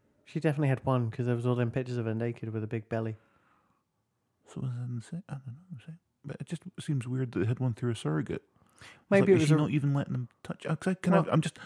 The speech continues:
Speaker 2: I'm kinda worried for Kanye.
Speaker 1: All I'm saying is, you know, you can have, you can get pregnant, and it can be a really hard pregnancy.
Speaker 2: Yeah.
Speaker 1: And you don't want to have another one, but you want, you know, a couple of kids.
Speaker 2: Well, fair enough. It just, I don't know. I don't. I'm just, I just worry about Kanye too much, I think.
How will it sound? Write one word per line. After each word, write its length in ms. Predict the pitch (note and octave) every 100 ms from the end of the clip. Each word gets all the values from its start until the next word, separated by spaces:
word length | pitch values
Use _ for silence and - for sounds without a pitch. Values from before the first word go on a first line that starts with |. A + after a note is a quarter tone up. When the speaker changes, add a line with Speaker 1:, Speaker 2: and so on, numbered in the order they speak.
| -
Speaker 2:
I'm 60 | D3
kinda 220 | - D#3+
worried 300 | D3 C#3 C3
for 100 | B2
Kanye. 440 | - A#2 A2+ G#2 F#2+ _ - - _ -
Speaker 1:
All 200 | F3+ G#3
I'm 100 | F3
saying 300 | E3+ D#3 B2
is, 240 | A#2 A2+
you 100 | C#3
know, 80 | A#2+
you 180 | A#2+ D3
can 380 | D3 C#3 B2 B2 C3
have, 260 | D3 C3+ B2+ -
you 100 | C#3
can 120 | C#3+
get 220 | D3 C#3+
pregnant, 480 | C#3 B2+ A2+ A2 - _
and 180 | B2+ B2+
it 60 | B2+
can 140 | C3
be 80 | C3
a 60 |
really 360 | B2 C3 C3+ B2
hard 280 | A2+ B2 A2+
pregnancy. 580 | B2+ A#2+ A#2 - G#2+ A#2+
Speaker 2:
Yeah. 200 | D3 B2+ F2+ F2 -
Speaker 1:
And 100 | D3
you 60 |
don't 240 | C#3+ D3 C3
want 160 | E3
to 60 | C#3
have 200 | B2+ B2
another 240 | B2 A#2+
one, 160 | A#2 A#2+
but 140 | C3
you 100 | B2+
want, 300 | B2+ C3 C3
you 120 | C3+
know, 160 | B2+ A#2+
a 80 | B2
couple 280 | - - C3+
of 60 |
kids. 220 | D#3+ C#3+
Speaker 2:
Well, 100 | F3+ E3+
fair 180 | G3
enough. 200 | F#3 D#3+ -
It 140 | -
just, 160 | - D#3 -
I 60 | D#3+
don't 200 | D#3 D#3+
know. 200 | D#3+ C#3 - _ D3+
I 80 |
don't. 280 | C3+ C#3 B2+ C3+
I'm 100 | C3+
just, 140 | -
I 60 | C#3+
just 180 | C#3 C3
worry 220 | C3 B2
about 220 | A2 G#2+
Kanye 340 | - A#2 A2 F#2+
too 140 | G2+
much, 240 | F#2 -
I 20 | F2+
think. 200 | F#2